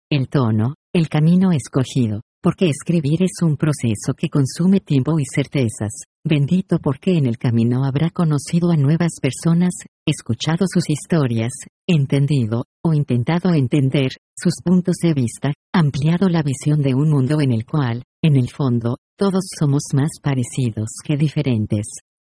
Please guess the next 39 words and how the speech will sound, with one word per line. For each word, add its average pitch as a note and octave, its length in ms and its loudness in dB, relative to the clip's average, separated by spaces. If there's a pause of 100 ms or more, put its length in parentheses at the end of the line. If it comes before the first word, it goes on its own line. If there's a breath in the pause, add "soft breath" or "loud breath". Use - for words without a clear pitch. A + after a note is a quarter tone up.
(200)
La D#3+ 120 4
mirada C#3 400 0
del C#3+ 180 -2
cronista C3 540 -2
nos D3+ 260 0
interpreta D3 640 0
algo D#3 240 -2
que A2+ 160 -4
no B2 180 2
hemos B2+ 300 2
percibido, A#2 640 -2 (200)
o D3 80 2
que C#3 180 0
optamos E3+ 520 0
pasar D3+ 360 -4
por F3 200 0
alto, A#2 420 -2 (220)
decía E3+ 440 0
Gabriel D3+ 440 0
García D#3+ 480 0
Márquez C3 400 0 (120)
que C3 140 -2
una D3+ 240 2
crónica A#2 560 0
es D#3+ 200 -2
un F3+ 120 4
cuento E3 300 0
que - 140 -2
es D3+ 260 -2
verdad, C3+ 360 -2 (240)
porque E3 280 0
la B2+ 100 0
aspiración B2+ 720 0
del D#3 160 0
escritor C#3+ 540 -2
de C#3+ 100 0
no D3 140 2
ficción E3 500 0
es F3+ 100 2